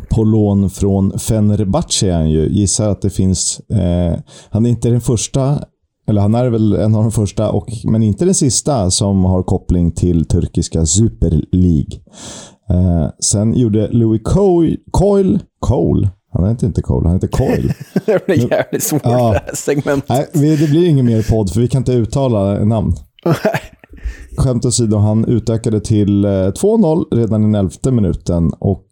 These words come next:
Speaker 1: ehm, Cardiff hade inte så mycket att säga emot, även om de höjde sig i andra halvlek. Till slut fick de in reduceringen genom Aiden Flint, men inte mer än ett otroligt starkt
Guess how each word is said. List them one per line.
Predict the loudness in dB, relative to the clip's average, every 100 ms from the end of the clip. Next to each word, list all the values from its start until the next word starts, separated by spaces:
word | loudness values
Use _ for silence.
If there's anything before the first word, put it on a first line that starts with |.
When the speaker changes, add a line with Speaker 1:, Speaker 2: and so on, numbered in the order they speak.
| -6
Speaker 1:
ehm, | -2 0 -2 0 0 -2 -4 _ _ -4
Cardiff | -2 0 -2 -2
hade | -4 -2 -2 -2 -4 -2
inte | 0 0 -2 _ -4 -2
så | 0 2
mycket | 2 0
att | 0
säga | 0
emot, | 0 0 0
även | 0 0
om | 0 0
de | 0 0 -4 -20 _ _ _
höjde | 0 2 2 2 0
sig | 0 0 0 -2
i | 0 2 0 -2
andra | -2 0 2 0
halvlek. | -2 -2 -2 0 2 0 0 -2 -4
Till | -4
slut | 0 0 -2
fick | -2 -4
de | 0
in | 0
reduceringen | 0 0 0 0 0 0 0
genom | 0 0 -2 -2
Aiden | 0 0 2 -2 -2 -4
Flint, | 0 0 0 -4 -14 -20 -20 -4
men | 0
inte | 0 0 -2
mer | 0 0
än | 0 0 0 -2
ett | -6 -6
otroligt | -4 -2 0 0 -2
starkt | -2 -4 -4 -6